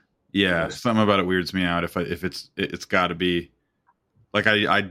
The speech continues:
Speaker 1: I prefer pork, like, medium rare, but it's gotta be seasoned well.
Speaker 2: The asparagus was really good.
Speaker 1: Nice.
Speaker 2: They had you peel the bottom of the asparaguses too, like, the side opposite the head.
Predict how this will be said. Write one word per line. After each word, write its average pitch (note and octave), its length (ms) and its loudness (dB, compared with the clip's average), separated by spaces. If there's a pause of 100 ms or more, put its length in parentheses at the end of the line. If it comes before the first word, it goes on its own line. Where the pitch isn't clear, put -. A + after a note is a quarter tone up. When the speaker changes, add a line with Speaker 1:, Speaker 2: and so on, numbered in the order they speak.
(120)
Speaker 1:
I G2+ 100 2
prefer A2+ 440 0
pork, A#2+ 600 -2
like, A2+ 220 2
medium A#2+ 420 4
rare, B2 180 4
but G#2 160 0
it's F2 140 -4
gotta E2+ 240 0
be E2 140 -4
seasoned E2 440 -6
well. D#2+ 340 -12 (920)
Speaker 2:
The - 100 -14
asparagus E2 680 -6
was E2 140 -16
really D#2+ 240 -10
good. F2+ 400 -10 (520)
Speaker 1:
Nice. - 300 -18 (3250)
Speaker 2:
They G#2 100 -10
had G#2 220 0
you G2 80 -6
peel G#2 340 -4
the F2+ 80 -4
bottom E2+ 380 -4
of D#2+ 80 -8
the D2+ 120 -10
asparaguses E2+ 840 -8
too, F#2 460 -10 (800)
like, F2 160 -14
the F2+ 100 -10
side E2+ 340 -4
opposite E2 500 -10
the E2+ 100 -12
head. F2+ 400 -8